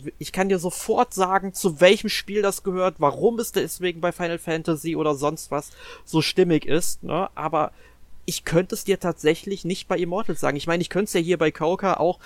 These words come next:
bei Ori and the Blind Forest sagen, warum die Musik da richtig gut so passt. Sie reißt dich halt einfach in diesen Spielen mit. Ja, du,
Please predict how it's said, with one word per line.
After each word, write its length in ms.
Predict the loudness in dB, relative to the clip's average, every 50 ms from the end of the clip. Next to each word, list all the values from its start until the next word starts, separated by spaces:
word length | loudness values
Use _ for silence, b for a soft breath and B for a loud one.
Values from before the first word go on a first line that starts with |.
| B B B B
bei 160 | 4 4 6
Ori 240 | 8 6 6 6 4
and 100 | 2 0
the 60 | 0
Blind 300 | 2 4 4 4 4 2
Forest 360 | 0 0 0 2 2 0 2
sagen, 280 | 2 0 0 0 0 0
warum 260 | 0 2 2 2 0
die 100 | 0 -2
Musik 380 | 0 0 0 0 -2 -4 0 2
da 160 | 4 4 4
richtig 440 | 2 0 -2 -2 -2 -6 -6 -6 -8
gut 180 | -10 -10 -8
so 120 | -8 -10 -10
passt. 360 | -8 -6 -6 -6 -6 -8 B B B B
Sie 200 | B -2 0 2
reißt 260 | 4 4 4 4 2 -2
dich 160 | -10 -6 -2
halt 180 | -2 -2 0 0
einfach 280 | -2 -2 -2 -4 -6
in 100 | -6 -6
diesen 240 | -6 -6 -6 -6 -4
Spielen 680 | -6 -6 -8 -8 -10 -4 0 0 0 0 0 -6 -6
mit. 280 | -2 -2 -4 -4 -4 -14 B B B B B B
Ja, 240 | B 2 2 2 2
du, 240 | -2 -6 -12 -16 -16